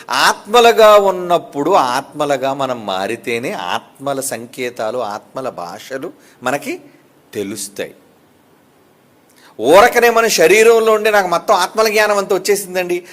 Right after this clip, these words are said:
ఆత్మలను గురించిన విషయాలన్నీ నాకు తెలుసు అంటే పరిశుద్ధాత్మ దేవుడు బైబిల్లో రాయించినవి నీకు తెలుస్తుంది. కానీ బైబిల్లో లేనివంటూ నీకు కొత్తగా విషయాలు ఏమైనా తెలిసాయంటే అది అబద్ధం,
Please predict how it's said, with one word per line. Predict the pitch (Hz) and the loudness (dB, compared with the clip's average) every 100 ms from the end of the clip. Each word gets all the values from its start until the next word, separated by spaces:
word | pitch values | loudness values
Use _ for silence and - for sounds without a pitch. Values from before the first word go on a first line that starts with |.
| - - | -18 -4
ఆత్మలను | 151 - 208 | -4 -2 -4
గురించిన | 196 196 196 | 0 0 0
విషయాలన్నీ | 165 147 202 190 185 | -4 0 0 0 -2
నాకు | 175 151 | -4 -4
తెలుసు | 151 156 | -6 -4
అంటే | 165 156 131 - - - _ | -4 0 -2 -2 -18 -20 _
పరిశుద్ధాత్మ | 104 120 175 151 170 165 165 | -4 -2 -4 0 2 2 -2
దేవుడు | 160 165 | -2 0
బైబిల్లో | 151 147 151 165 | 2 2 2 2
రాయించినవి | 151 107 117 165 185 190 190 190 | 2 2 0 -2 2 2 2 0
నీకు | 180 | -2
తెలుస్తుంది. | 170 165 - 175 156 | -4 -6 -6 -6 -2
కానీ | 147 151 127 - - - _ _ - | -2 -2 -6 -10 -20 -20 _ _ 2
బైబిల్లో | 143 196 226 226 | 4 6 4 4
లేనివంటూ | 160 156 190 262 285 262 262 | 2 2 4 6 4 4 2
నీకు | 240 | 2
కొత్తగా | - 196 233 240 | 0 0 2 2
విషయాలు | 208 220 208 | 2 0 0
ఏమైనా | 202 202 | 0 -2
తెలిసాయంటే | 202 180 175 190 170 | -4 -6 -4 -6 -4
అది | 220 | -2
అబద్ధం, | 151 127 131 | -2 -4 -8